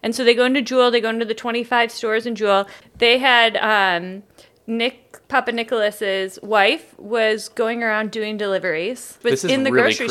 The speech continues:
Speaker 2: creepy.
Speaker 1: store. So creepy, I know. It is literally our origin story. And then, uh,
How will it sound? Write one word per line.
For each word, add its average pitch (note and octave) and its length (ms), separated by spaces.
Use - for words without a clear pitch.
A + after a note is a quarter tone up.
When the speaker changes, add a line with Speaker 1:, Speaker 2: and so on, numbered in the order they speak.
Speaker 2:
creepy. F#2+ 260
Speaker 1:
store. - 40
So G4 460
creepy, F#4+ 480
I F4 140
know. F4 600
It D4 100
is E4 300
literally D#4 720
our C4 180
origin C4 500
story. E3 480
And A#3 260
then, A3 240
uh, G#3 460